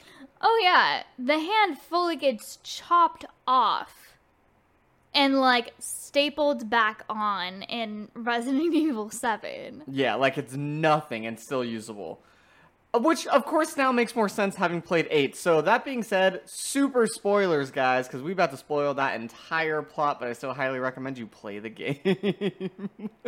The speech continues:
Speaker 1: 'Cause I can guarantee that there are points that we will not hit, and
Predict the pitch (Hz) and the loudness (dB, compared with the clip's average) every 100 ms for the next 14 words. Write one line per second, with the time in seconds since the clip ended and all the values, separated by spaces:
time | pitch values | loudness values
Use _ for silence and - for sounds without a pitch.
0 | 233 _ _ _ _ - - - 311 302 | -12 _ _ _ _ -20 -20 -10 0 0
1 | 302 330 339 320 311 262 277 254 247 247 | 0 0 0 0 0 -2 -2 0 0 0
2 | 247 233 240 233 - 240 220 220 214 - | 0 2 0 -2 -6 -6 -4 -6 -10 -4
3 | 226 214 - 220 233 214 214 208 214 - | 0 0 -2 -6 -4 -4 -4 -4 -4 -6
4 | 294 311 359 _ _ _ _ _ _ _ | -6 -4 -6 _ _ _ _ _ _ _
5 | _ - 240 233 226 233 233 233 233 | _ -8 -2 0 0 0 -2 -4 -4